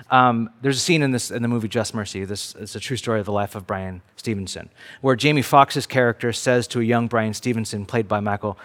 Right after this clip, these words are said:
B. Jordan, where he says, "You thought you were going to come up in this prison," that he was in, "with your Harvard degree and make everything right overnight."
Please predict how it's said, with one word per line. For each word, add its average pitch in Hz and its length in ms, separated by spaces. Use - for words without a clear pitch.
B. 110 120
Jordan, 101 400
where 120 300
he - 160
says, 127 320
"You 143 140
thought 175 540
you 143 140
were 147 100
going 139 280
to 135 80
come 165 480
up - 220
in 135 100
this 123 160
prison," 123 720
that 117 120
he 123 60
was 117 200
in, 101 240
"with 135 200
your 131 120
Harvard 165 720
degree 127 500
and 123 180
make 127 220
everything 139 440
right 117 300
overnight." 104 800